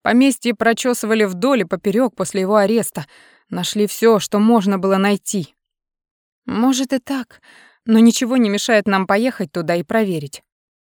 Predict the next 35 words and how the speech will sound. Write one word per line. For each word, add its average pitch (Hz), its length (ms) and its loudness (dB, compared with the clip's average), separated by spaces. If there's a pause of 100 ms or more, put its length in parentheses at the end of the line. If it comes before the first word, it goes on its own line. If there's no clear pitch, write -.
(420)
«Тут 196 260 -6
вы, 202 100 -4
конечно, 214 500 0
правы, 190 500 -2
Юлали. 156 500 -6 (540)
Но - 120 -6
я 226 220 2
все 247 280 -2
же 233 140 0
придерживаюсь 208 800 -2
мнения, 196 520 0
что 175 280 -4
мы 175 220 -6
зря 185 300 0
потратим 185 520 -2
время». 180 440 -2 (1160)
Мой 233 200 2
телефон 240 480 0
завибрировал 196 720 -2
в - 80 -14
кармане 180 460 -2
в - 20 -4
очередной 175 520 -6
раз. 160 340 -10 (500)
Наверное, 214 640 2
в - 60 -12
сто - 220 -6
первый 208 380 -2
с - 60 -10
того 226 240 2
момента, 226 540 2
как 170 220 -8
я 185 160 -2
его 175 160 -4
включила. 175 640 -8